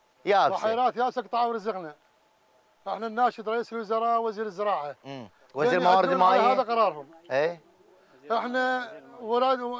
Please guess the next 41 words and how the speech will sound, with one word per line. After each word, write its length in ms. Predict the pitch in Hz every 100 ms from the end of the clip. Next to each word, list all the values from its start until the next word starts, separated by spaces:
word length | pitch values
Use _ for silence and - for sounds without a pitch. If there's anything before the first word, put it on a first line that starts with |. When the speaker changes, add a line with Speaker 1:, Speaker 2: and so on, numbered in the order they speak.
| 240 226
Speaker 2:
وزارة 360 | 233 202 254 -
الموارد 400 | 233 240 247 226
المائية. 440 | 220 208 190 165
Speaker 1:
إيه، 120 | 139 131
ثلاث، 280 | 277 262
هم 220 | 233 240 240
تلا-، 100 | 240
يعني 500 | 233 220 233 240 226
Speaker 2:
هم 180 | 202
Speaker 1:
رئيس 200 | 202 233
Speaker 2:
ثلاثة 180 | 294 254
Speaker 1:
الوزراء، 340 | 254 196 185 175
Speaker 2:
بيها. 160 | 170
Speaker 1:
وزير 400 | 170 190 185 254
زراعة، 400 | 214 254 254 254
موارد 340 | 269 254 214 175
مائية. 260 | 170 160
Speaker 2:
يعني 180 | 247 269
قطع 320 | 269 277 269
الأرزاق 360 | 254 247 233 226
هاي 200 | 214 269
العالم 300 | 247 269 247
كلها 180 | 269 240
عايشة 280 | 233 -
عليها. 340 | 165 156 131 135 _ _ _ -
الخريج 560 | 240 233 247 262 247
يشتغل، 460 | 214 - 202 160 147 -
الفلاح 560 | 190 214 208 208 196
يشتغل، 440 | 202 214 214 170 170
الطالب 480 | 170 208 208 202 214
يشتغل، 400 | 220 214 170 151 _ _ -
أبو 140 | 185
السيارة 440 | 196 214 220 214 214
يشتغل، 420 | 247 - 185 185
العامل 440 | 175 214 214 220
يشتغل. 380 | 262 - 175 147 _ _ - 220
يعني 240 | 226 262
هاي 240 | 240 285
Speaker 1:
أبو 120 | 269 175
Speaker 2:
المطار-، 180 | -
Speaker 1:
العلف؟ 400 | 320 240 240 -